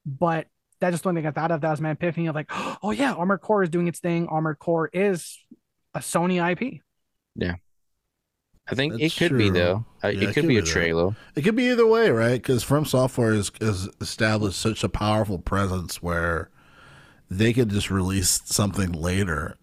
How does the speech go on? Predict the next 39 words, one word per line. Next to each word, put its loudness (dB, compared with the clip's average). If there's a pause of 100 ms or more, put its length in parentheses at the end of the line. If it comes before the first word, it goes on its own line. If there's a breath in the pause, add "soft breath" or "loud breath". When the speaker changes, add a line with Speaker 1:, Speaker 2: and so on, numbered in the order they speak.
Speaker 3:
and -2
the -6
game -6
could -8
produ-, -4
could -10
perform -4 (140)
just -8
as -8
well. -2 (240)
You -10
know -6
what -2
Speaker 2:
Yeah, -4
Speaker 3:
I -2
Speaker 2:
I, -2
Speaker 3:
mean? -8 (180)
Speaker 2:
I 0
put 2 (120)
that 0 (220)
gameplay 2
on 0
Jeff's -2
show. 0 (240)
So, -4 (420)
to -2
be 0
Speaker 3:
Yeah. 2
Speaker 2:
honest, 0 (260 loud breath)
there's 0
been 2
a 2
Speaker 3:
Yeah. 4
Speaker 2:
lot 2
of 2
reviews 2
on 0
the, 2
like, 2